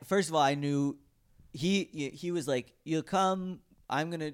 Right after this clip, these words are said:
you know, do the ads, I'll take care of the venues, the openers, we'll do this split, whatever." And, uh, I already knew, like, he had lost a lot of money on me.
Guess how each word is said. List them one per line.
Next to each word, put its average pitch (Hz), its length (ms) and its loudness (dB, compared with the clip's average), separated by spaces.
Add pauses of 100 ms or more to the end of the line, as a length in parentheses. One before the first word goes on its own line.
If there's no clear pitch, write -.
you 147 120 -12
know, 127 140 -10
do 127 160 -10
the 123 140 -8
ads, 151 340 -2
I'll 131 80 2
take 127 220 -4
care 135 100 -4
of 117 100 -8
the 120 60 -12
venues, 147 600 0
the 127 100 -6
openers, 127 840 -2
we'll 120 140 -4
do 117 120 -8
this 110 200 -10
split, 147 760 0 (380)
whatever." 127 760 2 (460)
And, 120 840 -2 (280)
uh, 117 280 0 (100)
I 160 140 8
already 180 220 4
knew, 160 180 0
like, 131 220 0
he 185 100 2
had 180 80 6
lost 139 280 2
a 123 40 -6
lot 110 160 4
of 101 60 -4
money 95 240 -8
on 82 200 -10
me. 82 280 -16